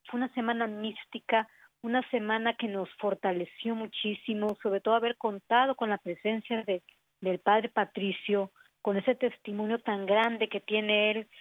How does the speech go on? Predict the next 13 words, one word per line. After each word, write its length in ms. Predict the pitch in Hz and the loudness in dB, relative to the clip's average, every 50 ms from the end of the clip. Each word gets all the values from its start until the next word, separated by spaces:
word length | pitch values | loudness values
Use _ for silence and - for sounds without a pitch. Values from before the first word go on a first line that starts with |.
| - _ _ | -20 _ _
con 180 | - 233 214 | -2 0 0
la 80 | 202 196 | 0 -2
fundación 540 | - - 202 190 190 180 - - 220 220 214 | -2 -4 -4 -4 -4 -4 -2 -4 -4 -2 -2
ya 100 | 226 214 | -2 -2
cerca 340 | - - 226 - - 226 214 | -2 -4 -6 0 0 2 2
de 120 | 202 196 | 2 0
mil 340 | 185 180 190 208 220 226 233 | -2 -4 -6 -6 -6 -6 -2
doscientas, 720 | 220 226 202 - - - 220 233 240 240 - - 190 175 - _ _ _ _ | -2 -2 -2 -2 -4 -4 -2 -2 -2 -2 -2 -2 -2 -2 -4 _ _ _ _
mil 260 | 190 202 240 254 254 | -6 -6 -4 -4 -4
doscientas 520 | - 226 - - 226 240 247 233 233 208 - | -4 -6 -4 -4 -4 -4 -2 -4 -6 -6 -4
capillas 500 | - 185 175 - - 202 196 208 202 196 | -6 -6 -6 -4 -6 -4 -2 -2 0 0
de 60 | 202 | 0
adoración 640 | 190 185 180 180 170 - - - 196 190 196 190 | 2 2 0 0 -2 -4 -6 -4 -4 -4 -4 -6